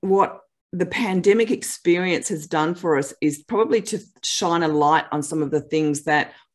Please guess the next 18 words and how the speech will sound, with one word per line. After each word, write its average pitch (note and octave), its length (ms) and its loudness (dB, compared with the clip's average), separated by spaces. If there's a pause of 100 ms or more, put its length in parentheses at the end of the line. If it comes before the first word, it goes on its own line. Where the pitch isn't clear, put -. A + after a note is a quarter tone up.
although F3 220 2
they've F#3+ 160 2
always E3 380 2
been D#3 260 2
there F3+ 140 -4
in E3+ 120 -4
leadership, D#3+ 500 -4 (180)
have D3+ 180 -6
perhaps F3 400 -4
not E3 200 0
had E3+ 180 -6
the D3 80 -4
prominence, - 840 -4 (640)
um, C3+ 460 2
that - 180 0
they D3 120 2
might C#3 420 4
have. C4+ 440 -6